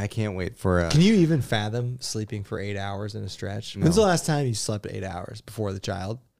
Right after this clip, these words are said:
Speaker 1: Before.
Speaker 2: Have you slept, you haven't slept eight hours <laughs> in ten weeks?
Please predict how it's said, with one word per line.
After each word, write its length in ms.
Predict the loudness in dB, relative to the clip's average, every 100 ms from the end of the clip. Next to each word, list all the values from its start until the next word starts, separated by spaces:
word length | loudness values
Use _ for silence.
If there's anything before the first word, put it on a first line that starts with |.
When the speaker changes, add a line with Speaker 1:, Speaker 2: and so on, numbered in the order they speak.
| _
Speaker 1:
Before. 160 | -10 2
Speaker 2:
Have 140 | 4
you 100 | 6
slept, 320 | 4 4 2 4
you 140 | 4
haven't 240 | 4 2
slept 260 | 0 -2 -2
eight 240 | -4 -4
hours 460 | -4 -4 -2 -4 0
<laughs> 0 |
in 380 | 4 6 6 4
ten 280 | 2 4 4
weeks? 380 | 4 2 2